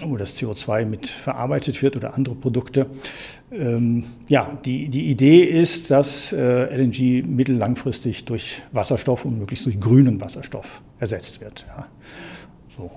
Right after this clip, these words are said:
aber das, das ist technisch, äh, angedacht, aber nicht so ganz einfach.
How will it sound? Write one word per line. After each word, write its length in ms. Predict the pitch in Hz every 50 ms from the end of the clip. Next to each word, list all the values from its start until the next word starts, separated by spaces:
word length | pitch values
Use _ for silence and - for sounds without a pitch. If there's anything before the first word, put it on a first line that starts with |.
| -
aber 180 | - 117 104 123
das, 240 | 135 135 - - -
das 180 | 151 147 -
ist 200 | 269 220 - -
technisch, 680 | - 185 196 190 - 196 202 202 196 - - - - 220
äh, 320 | 180 170 160 165 160 151 147 - - - -
angedacht, 480 | 165 208 214 214 175 196 190 - -
aber 160 | 196 160 165 160
nicht 180 | 165 175 -
so 100 | 175 170
ganz 220 | 139 143 135 131 -
einfach. 520 | 131 143 160 143 - 170 - - - -